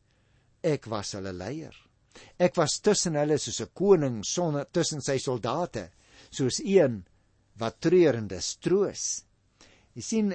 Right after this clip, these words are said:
liewe luisteraar, vriendelikheid en goedgesindheid, dit beer natuurlik jou moedelose mense op. Dit maak hulle sterk, veral ook wanneer hulle leiding kry op die regte koers. En dit het van Job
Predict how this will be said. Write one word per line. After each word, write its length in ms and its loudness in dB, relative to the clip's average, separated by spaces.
liewe 340 0
luisteraar, 640 -2
vriendelikheid 800 0
en 220 -8
goedgesindheid, 1000 -4
dit 180 -6
beer 260 0
natuurlik 400 -2
jou 240 -2
moedelose 600 0
mense 340 -4
op. 340 -6
Dit 160 -12
maak 380 -2
hulle 160 -6
sterk, 640 -2
veral 400 2
ook 240 2
wanneer 240 -4
hulle 240 -6
leiding 400 0
kry 220 0
op 100 -14
die 80 -8
regte 300 -6
koers. 500 -4
En 160 -12
dit 220 2
het 100 -12
van 180 -8
Job 240 -4